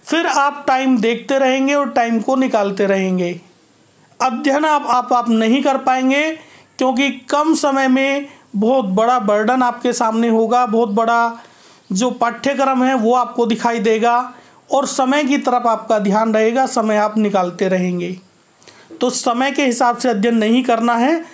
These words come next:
सिलेबस के हिसाब से अध्ययन करना है।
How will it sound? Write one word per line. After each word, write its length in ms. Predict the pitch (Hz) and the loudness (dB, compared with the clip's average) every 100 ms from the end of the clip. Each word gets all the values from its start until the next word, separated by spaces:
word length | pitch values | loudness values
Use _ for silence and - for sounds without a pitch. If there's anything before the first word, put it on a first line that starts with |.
| - - | -12 -6
सिलेबस 540 | - 247 269 311 311 | -2 0 0 0 -2
के 120 | 302 | -2
हिसाब 300 | 247 247 233 | 0 0 0
से 120 | 254 | 0
अध्ययन 280 | 226 196 233 | -2 0 0
करना 340 | 214 208 214 240 | 0 0 0 0
है। 280 | 247 311 | 0 0